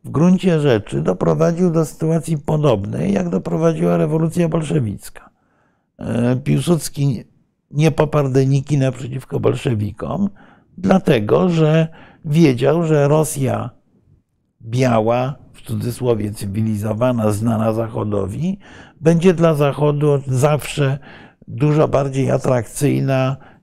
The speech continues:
niż Polska, że zawsze przeważy Polskę. Otóż to, co robi Władimir Putin, doprowadziło do tego, że, y, Rosja jest traktowana jak w kategorii zagrożenia, a nie szansy.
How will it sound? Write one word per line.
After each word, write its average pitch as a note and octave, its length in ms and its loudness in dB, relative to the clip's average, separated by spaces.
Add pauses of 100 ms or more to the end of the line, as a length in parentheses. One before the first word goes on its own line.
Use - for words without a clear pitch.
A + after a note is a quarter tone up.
niż B2+ 200 -4
Polska, G#2+ 640 -6
że A#2 140 0
zawsze C#3 320 2
przeważy C#3 880 0 (180)
Polskę. - 640 -2
Otóż C#3+ 460 -2 (960)
to, F3+ 140 4
co E3 220 4
robi D3 300 2
Władimir C3 560 0
Putin, D#3+ 420 -6
doprowadziło D#3 840 0
do C#3 160 2
tego, C3 520 -2
że, E3 280 2 (500)
y, - 40 -20 (1900)
Rosja D#3+ 640 2
jest D3 280 2
traktowana C3+ 640 0
jak C3 260 -4
w A2+ 60 -14
kategorii B2+ 540 2
zagrożenia, B2+ 720 0
a C3+ 40 0
nie B2 160 0
szansy. - 500 -14